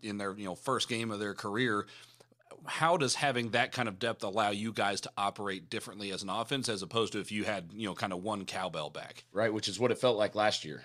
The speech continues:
Speaker 2: Um, you know, when, when Marion couldn't go, uh, we were hurting. Um, you know, this year we, we, uh, feel like we really didn't take a step back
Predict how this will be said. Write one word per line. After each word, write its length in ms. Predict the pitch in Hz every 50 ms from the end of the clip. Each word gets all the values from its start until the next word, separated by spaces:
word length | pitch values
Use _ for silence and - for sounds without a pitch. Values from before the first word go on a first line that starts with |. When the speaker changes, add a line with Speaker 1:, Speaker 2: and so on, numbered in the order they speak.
| - - -
Speaker 2:
Um, 360 | 82 82 80 80 80 80 78 80
you 140 | 80 85
know, 140 | 82 82 85
when, 280 | 82 82 82 82 80 64
when 160 | 85 80 82
Marion 380 | 82 87 92 95 95 95 95 -
couldn't 260 | - 104 95 92 85
go, 360 | 85 92 92 95 98 95 92 - -
uh, 320 | - 80 78 80 78 78 78
we 140 | 76 82 87
were 80 | 85 80
hurting. 320 | 87 90 - - - 127 - _ _ _ _ _ _ _ -
Um, 480 | 80 76 76 73 73 71 71 71 69 -
you 100 | - 78
know, 140 | 76 78 76
this 240 | 73 90 90 - -
year 120 | 95 90
we, 260 | 82 80 80 78 80 78
we, 320 | 82 85 80 80 76 - _ _ _ _ _ _ _ _ _ _ _ _ _ _ _ -
uh, 140 | 80 82 78
feel 160 | - - 110
like 140 | 117 101 95
we 100 | 98 95
really 180 | 104 113 123
didn't 160 | 107 98 87
take 140 | 104 107 87
a 40 | 90
step 240 | - - 104 90 73
back 220 | 95 101 113 -